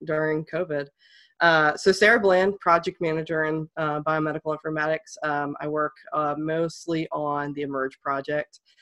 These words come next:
uh, which is putting genetic information into the medical record, um, and then also work on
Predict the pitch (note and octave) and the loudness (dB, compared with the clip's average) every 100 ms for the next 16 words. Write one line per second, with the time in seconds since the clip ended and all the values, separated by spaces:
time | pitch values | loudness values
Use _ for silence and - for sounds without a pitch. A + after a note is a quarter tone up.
0 | _ _ D#3 C#3 C#3+ C#3+ D3 - D#3 D3+ | _ _ -2 0 0 -4 -6 -8 -6 -4
1 | D3 D3+ C#3+ C#3+ - D3+ D3+ D3 C#3+ - | -4 -2 -2 -2 -6 -8 -4 -2 -2 -4
2 | D3 D3 - C#3 C#3+ C#3 C#3 C#3+ D3 D3+ | -6 -4 -6 -6 -4 -4 -4 -4 -2 0
3 | D3+ E3 D#3+ D#3+ _ _ _ - D3 D3 | 0 0 -2 -4 _ _ _ -6 -2 0
4 | D3 D3 D3+ D3+ - D#3+ - D#3 D3+ D3 | 0 2 2 2 2 2 4 2 2 -2
5 | - D3 D3 C#3 C#3 C#3+ D3+ | -4 0 0 2 0 -2 0